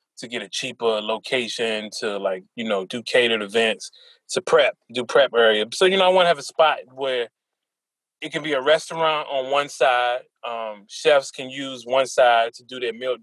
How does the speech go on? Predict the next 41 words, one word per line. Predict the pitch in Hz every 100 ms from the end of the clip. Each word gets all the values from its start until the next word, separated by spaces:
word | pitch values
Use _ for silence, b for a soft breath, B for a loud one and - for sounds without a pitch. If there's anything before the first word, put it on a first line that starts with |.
| 117
do | 127
their | 117 -
prep | 143 135 123 _ _ _
work, | 135 135 127 -
you | 135
know, | 127 110
prep | - 127
for | 120
catering | - 131 123 120
events. | 120 117 107 b b b b
And | 147
then | 147 139
another | 160 165
side, | - 143 123 120
you | 131
can | 131
do, | 131 127
like, | 123 117 110 _ -
come | 139
in | 135
and | 127
get | 123 -
cooking | 151 147
classes | - 143 131 123 127
or | 101
consultation | - 127 117 123 135 127 - 127
on | 117
something. | 135 110 113 _ _ _ _ -
So | 190 165
I | 160
think | 254 226
that | 220
might | 220
be | 202
the | 180
first | - 196 196 185
of | 156
its | 143
kind. | 180 156 107 98
So, | - 127 120
um, | 120